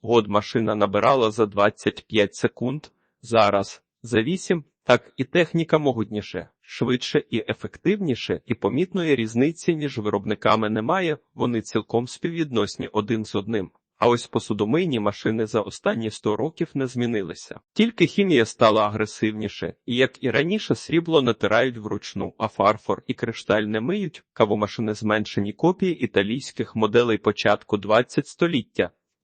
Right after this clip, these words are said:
Тиск і температура залишилися колишніми. Я нічого не сказав про витяжки, але вони потрібні. Якщо ваша кухня одночасно і вітальня, беріть з більш сильною тягою, щоб запах йшов швидше.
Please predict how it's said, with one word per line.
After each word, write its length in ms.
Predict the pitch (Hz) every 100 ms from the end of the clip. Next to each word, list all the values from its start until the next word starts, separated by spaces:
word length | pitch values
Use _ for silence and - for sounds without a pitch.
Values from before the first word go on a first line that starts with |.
| _ _ -
Тиск 320 | 101 - - -
і 80 | 131
температура 760 | 113 107 101 98 - 110 107
залишилися 680 | 104 101 156 - 151 143 131
колишніми. 720 | - 113 127 - 101 85 82 87
Я 160 | 110
нічого 460 | 117 120 - 104 110
не 120 | 117
сказав 520 | - 113 110 104 -
про 140 | - 107
витяжки, 580 | 101 - 101 - - - -
але 180 | 104 120
вони 260 | 127 127
потрібні. 680 | 110 104 - 196 185 127 113 _
Якщо 400 | - 110 - -
ваша 300 | 170 135 -
кухня 460 | 107 - 117 110 98
одночасно 800 | - 107 104 - 104 101 - 110 -
і 100 | 110
вітальня, 580 | 110 - 165 175 160 160 -
беріть 400 | 120 131 127 123
з 100 | 113
більш 360 | 113 120 -
сильною 420 | - 196 196 165 127
тягою, 560 | 123 117 110 101 101 -
щоб 280 | - 165 160
запах 400 | 190 190 170 -
йшов 300 | - - 113
швидше. 580 | - - 98 - - -